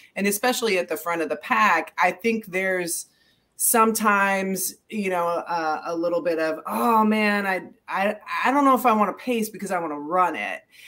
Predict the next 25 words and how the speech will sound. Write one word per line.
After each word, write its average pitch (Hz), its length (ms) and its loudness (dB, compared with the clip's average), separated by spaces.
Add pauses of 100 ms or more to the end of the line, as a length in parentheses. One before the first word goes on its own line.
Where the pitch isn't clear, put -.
(200)
And 196 400 2
so 196 200 0
you, 220 680 0
you 185 200 -8
know, 156 120 -12
you've 170 280 -10 (220)
won 185 380 2
a 208 60 4
lot 196 260 6
of 175 120 -4
races, 190 880 0
you 180 220 -6
know, 175 80 -16
fifth 220 320 -2
place 190 380 -6
at 156 120 -4
J 165 220 -4
F 147 180 -6
K. 202 480 2
I 180 160 4
mean, 170 520 -10
uh, 156 320 -4 (140)
you 190 200 -8
know, 143 160 -10
huge, 220 760 -4